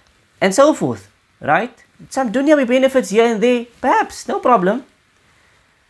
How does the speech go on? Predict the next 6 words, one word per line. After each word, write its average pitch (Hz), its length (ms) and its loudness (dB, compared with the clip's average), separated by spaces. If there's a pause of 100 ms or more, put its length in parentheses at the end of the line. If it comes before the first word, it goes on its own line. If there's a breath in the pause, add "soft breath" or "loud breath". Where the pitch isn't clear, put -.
(120)
But 208 440 0 (920)
will 202 300 4
this 220 200 2
wealth 170 280 2
be 180 80 -2
of 180 140 -4